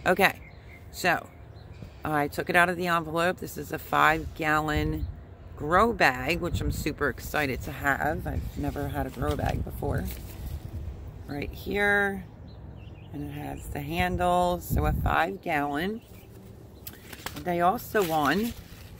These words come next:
Pico de Gallo mix right there.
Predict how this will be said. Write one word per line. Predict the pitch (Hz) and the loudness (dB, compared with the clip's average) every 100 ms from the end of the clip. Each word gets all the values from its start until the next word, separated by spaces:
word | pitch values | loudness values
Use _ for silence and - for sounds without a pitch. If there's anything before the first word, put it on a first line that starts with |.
| - - - - | -18 -18 -18 -8
Pico | 175 160 190 202 202 | -6 0 4 6 4
de | 185 185 | 2 0
Gallo | 202 226 240 226 220 | 6 6 6 4 4
mix | 202 190 190 185 - - 151 | 2 4 2 0 -8 -8 0
right | 180 - | 0 0
there. | 175 170 160 170 170 | 2 6 6 4 0